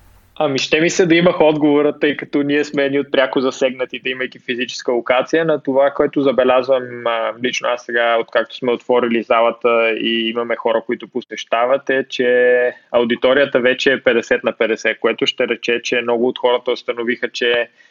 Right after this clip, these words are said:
ам, онлайн форматът на тренировки и на предоставяне на информация им допада повече и е подходящ за тяхното заето ежедневие, но същевременно си имаме и хората, които предпочитат физическия контакт, да дойдат на място, нали, да получат персонализираната услуга.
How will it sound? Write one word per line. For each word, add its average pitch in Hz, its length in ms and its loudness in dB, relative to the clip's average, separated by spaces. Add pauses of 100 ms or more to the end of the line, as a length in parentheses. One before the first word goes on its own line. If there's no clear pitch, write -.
(340)
ам, 117 340 -4
онлайн 127 420 2
форматът 120 680 0
на 117 380 0
тренировки 117 680 0
и 123 120 0
на 117 120 -4
предоставяне 117 720 0
на 113 80 -6
информация 117 920 -2
им 127 160 -4
допада 120 480 0 (240)
повече 127 400 0
и 175 200 -2
е 127 120 -4
подходящ 117 460 -2
за 117 120 -8
тяхното 117 500 -2
заето 117 300 0
ежедневие, 117 640 0 (340)
но 147 60 -2
същевременно 139 720 0
си 135 160 -4
имаме 131 260 0
и 127 80 0
хората, 123 420 0
които 120 320 -2
предпочитат 113 640 -6
физическия 127 580 -4
контакт, 113 440 -2
да 110 80 -2
дойдат 120 400 0
на 123 80 -2
място, 117 480 -2
нали, 110 200 -2
да 107 100 -2
получат 120 420 -4
персонализираната 113 840 -6
услуга. 139 360 -4